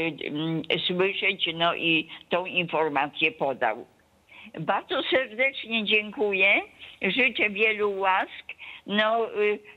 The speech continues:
y, często korzystałam z, y, parafii na Franciszkańskiej.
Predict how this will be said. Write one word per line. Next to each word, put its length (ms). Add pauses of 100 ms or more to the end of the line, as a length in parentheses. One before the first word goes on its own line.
y, 340 (200)
często 540
korzystałam 1120 (320)
z, 420
y, 280 (520)
parafii 880 (260)
na 320
Franciszkańskiej. 1500